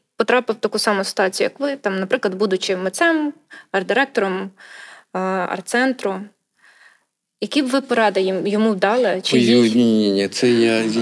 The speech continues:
Speaker 2: я ніколи нікому не, не даю ніяких порад. Це дуже невдячна справа. Я не, я не
Speaker 1: Навіть
Speaker 2: вважаю
Speaker 1: коли
Speaker 2: се-,
Speaker 1: запитують?
Speaker 2: я не вважаю себе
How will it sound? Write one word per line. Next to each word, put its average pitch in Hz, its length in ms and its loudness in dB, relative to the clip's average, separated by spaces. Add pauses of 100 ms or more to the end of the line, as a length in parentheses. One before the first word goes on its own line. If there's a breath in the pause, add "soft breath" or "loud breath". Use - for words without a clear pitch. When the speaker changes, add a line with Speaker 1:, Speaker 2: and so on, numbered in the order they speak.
(400)
Speaker 2:
я 143 220 6
ніколи 160 600 8
нікому 147 960 8
не, 139 240 6
не 135 200 6
даю 127 300 8
ніяких 120 520 4
порад. 101 380 4
Це 131 260 4
дуже 123 280 6
невдячна 120 580 4
справа. 156 500 4
Я 127 280 6
не, 120 520 4 (180)
я 120 120 4
не 120 100 6
Speaker 1:
Навіть 262 180 4
Speaker 2:
вважаю 254 200 6
Speaker 1:
коли 330 120 6
Speaker 2:
се-, 294 40 -2
Speaker 1:
запитують? 302 380 2 (220)
Speaker 2:
я 139 260 6
не 143 440 8
вважаю 131 460 6
себе 117 880 4